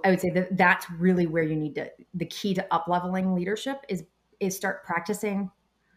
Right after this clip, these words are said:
And you don't have to go to the point of actually practicing potentially getting fired, right?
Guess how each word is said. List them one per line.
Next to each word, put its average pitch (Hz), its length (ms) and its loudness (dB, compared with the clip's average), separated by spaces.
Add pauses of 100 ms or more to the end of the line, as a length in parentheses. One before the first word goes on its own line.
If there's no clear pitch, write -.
(200)
And 240 220 8
you 247 100 12
don't 262 140 8
have 262 140 6
to 262 60 6
go 233 120 10
to 214 60 6
the 190 100 2
point 214 380 0
of 185 300 2
actually 175 480 2
practicing 165 600 -6
potentially 160 360 -6
getting - 220 -10
fired, - 300 -12 (600)
right? 160 300 0